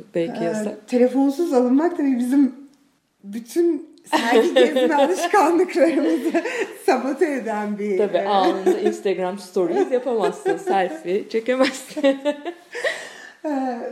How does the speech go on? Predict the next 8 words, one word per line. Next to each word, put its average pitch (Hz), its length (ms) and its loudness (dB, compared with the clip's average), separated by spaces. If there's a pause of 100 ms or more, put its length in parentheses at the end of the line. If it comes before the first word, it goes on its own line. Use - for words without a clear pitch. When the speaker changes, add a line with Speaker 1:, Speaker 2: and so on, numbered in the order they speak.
(160)
Speaker 2:
ve 285 380 -6 (160)
neredeyse 349 640 0
tutuldum. 311 760 -4
Yani 208 380 -8 (200)
ne 220 160 -6
kadar 240 280 -4
alışmışız 185 720 -12
meğer 175 360 -8